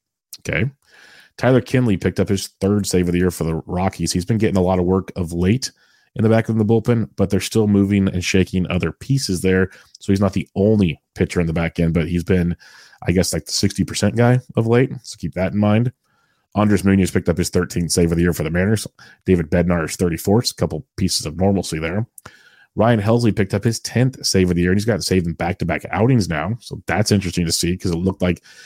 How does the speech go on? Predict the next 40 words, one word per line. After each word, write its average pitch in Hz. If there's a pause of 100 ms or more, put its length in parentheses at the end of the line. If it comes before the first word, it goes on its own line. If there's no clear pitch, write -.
(140)
the 92
Cardinals 90
were 87
still 92
gonna 85
go 87
with 85
about 82
three 92
or 90
four 92
<laughs> -
options 92
back 82
there, 87
but 85
maybe 202
Helsley 156
gets 131
the 113
run 95 (380)
to -
finish 95
out 85
the -
season. 104 (540)
Alexis 98
Diaz 95
picked 90
up 82
his 92
thirty-sixth -
save 82
of 78
the 80
year 80
for 82
the 78
Cincinnati 76
Reds. 104